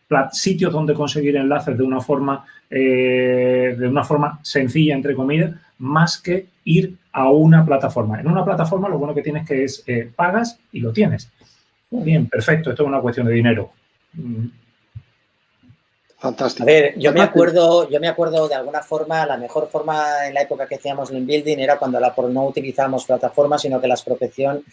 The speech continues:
Speaker 3: era interna. Es decir, oye, ¿qué es lo que me interesa? ¿Dónde me interesaría estar? Y ponías a una persona a contactar con esos sitios y, bueno,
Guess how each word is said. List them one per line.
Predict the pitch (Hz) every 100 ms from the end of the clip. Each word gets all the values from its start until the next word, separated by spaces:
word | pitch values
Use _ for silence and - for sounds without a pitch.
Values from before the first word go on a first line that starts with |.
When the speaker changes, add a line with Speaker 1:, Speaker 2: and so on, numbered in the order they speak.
| _ -
Speaker 3:
era | 135 139 139
interna. | 123 139 120 113 - _ -
Es | 123
decir, | 123 135 131
oye, | 131 135 120
¿qué | 135
es |
lo | 147
que | 151
me | 147
interesa? | 143 147 143 131
¿Dónde | 139 147
me | 139
interesaría | 143 135 139 143
estar? | 143 180 202 233 - - 139
Y |
ponías | 127 131 135
a | 143
una | 143 143
persona | 143 - 156 165 185 147
a | 151 165
contactar | 139 127 120 147 139 196 - _ -
con | 123
esos | - -
sitios | 165 175 180 247 -
y, | - 113 107 107
bueno, | 123 120